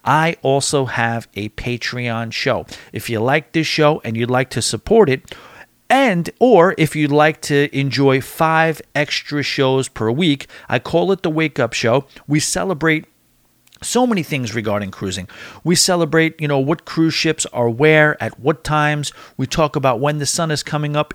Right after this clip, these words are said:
in those particular ports of call. You know, a lot of you go on cruises who listen to this show, who participate in the group.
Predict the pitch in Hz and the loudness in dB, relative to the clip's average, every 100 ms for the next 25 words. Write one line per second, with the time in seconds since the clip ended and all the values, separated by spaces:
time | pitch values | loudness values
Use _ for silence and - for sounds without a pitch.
0 | - 165 151 156 - - 156 147 151 147 | -4 -2 0 0 -4 -4 -4 -2 -4 0
1 | 156 151 143 127 - 160 156 143 - - | 0 0 -2 -8 2 6 6 2 -10 -18
2 | - 190 185 156 160 165 165 147 160 123 | -6 0 0 0 0 0 -2 -2 -4 0
3 | 147 151 143 139 - 139 135 120 135 123 | 2 2 2 -2 -4 -2 0 0 -2 -2
4 | - - - 135 131 131 - 131 147 139 | -8 -12 -2 0 0 -2 -4 -2 -2 -4
5 | - 131 135 - 127 123 123 - - - | -6 -4 -4 -2 2 2 2 -4 -10 -4
6 | 139 - 120 151 135 135 - 135 - 127 | -4 -2 -4 -2 -4 -2 -2 -2 -2 -6
7 | 117 - 135 135 | -6 -2 -2 -2